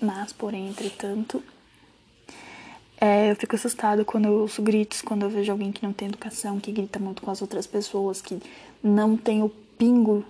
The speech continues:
de senso comum, de que nem todo mundo quer escutar a sua voz berrando todos os dias.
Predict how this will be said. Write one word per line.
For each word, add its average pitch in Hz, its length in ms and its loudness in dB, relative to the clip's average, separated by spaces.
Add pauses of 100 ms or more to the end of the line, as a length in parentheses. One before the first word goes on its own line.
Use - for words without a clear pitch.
(160)
de 202 280 2
senso 202 540 -2
comum, 208 720 2
de 196 140 -2
que 202 260 -4 (340)
nem 214 280 6
todo 226 200 4
mundo 202 220 2
quer 208 140 2
escutar 202 280 0
a 202 40 -2
sua 202 240 0
voz 196 420 2
berrando 196 560 2
todos 202 320 -4
os 202 140 2
dias. 202 520 2